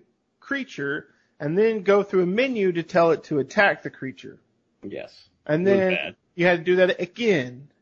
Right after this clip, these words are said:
Speaker 1: and again. And it wasn't unsheathing the sword each time, but you had to tell it to attack every single time that it needed to attack a creature.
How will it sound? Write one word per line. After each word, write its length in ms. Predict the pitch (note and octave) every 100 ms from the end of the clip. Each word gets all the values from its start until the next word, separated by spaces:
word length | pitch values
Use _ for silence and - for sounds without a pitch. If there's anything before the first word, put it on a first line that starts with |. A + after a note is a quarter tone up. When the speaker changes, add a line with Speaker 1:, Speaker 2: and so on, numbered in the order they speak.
| -
Speaker 1:
and 120 | D#3
again. 240 | E3 G#3 F#3+
And 100 | G3+
it 100 | G#3+
wasn't 280 | A#3 A#3
unsheathing 320 | A3 G3+ A3+ F3+
the 80 |
sword 260 | C3+ A3 F#3
each 100 | -
time, 160 | D3 C#3
but 80 |
you 80 | D3+
had 120 | F3
to 40 | E3+
tell 160 | G3
it 80 | F#3
to 120 | E3
attack 340 | D3+ F#3 E3 -
every 260 | F#3 F#3 E3+
single 300 | - E3+ D3
time 500 | - D#3+ D#3+ C#3 C3
that 120 | C3
it 140 | B2+ C#3
needed 280 | D#3 C#3
to 120 | - B2+
attack 440 | A#2+ D#3+ D3+ -
a 40 |
creature. 520 | A#2 - C3 - -